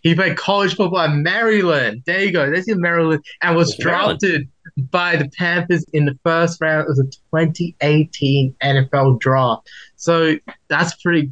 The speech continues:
Speaker 1: good.
Speaker 2: Twenty-four, yeah. And, I mean, the amount of coast that Washington, like, the state that Washington's in, Maryland State, has is very little. In fact, it's that, that little strip underneath Delaware, so it's not very much at all. So it's a bit of a reach to say they got coastline. And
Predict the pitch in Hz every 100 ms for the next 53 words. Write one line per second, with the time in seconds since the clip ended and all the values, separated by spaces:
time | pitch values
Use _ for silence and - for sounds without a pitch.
0 | - 143 120 104 107 - 156 233 98 113
1 | 151 214 92 - - - - - 185 190
2 | 180 - 180 180 170 170 175 202 - 165
3 | 131 - - 117 120 131 - 143 143 127
4 | 120 120 120 - - 127 - 139 - 110
5 | - 113 104 98 120 107 104 101 - 107
6 | 92 - 131 123 95 - 110 - - 165
7 | 131 101 - 101 127 143 95 - - -
8 | 113 90 113 120 117 - 131 120 113 107
9 | 101 110 110 98 87 87 85 90 139 107
10 | 101 - 95 98 - 98 127 110 208 208
11 | 196 123 123 - - 104 110 104 104 107
12 | - 107 107 90 76 95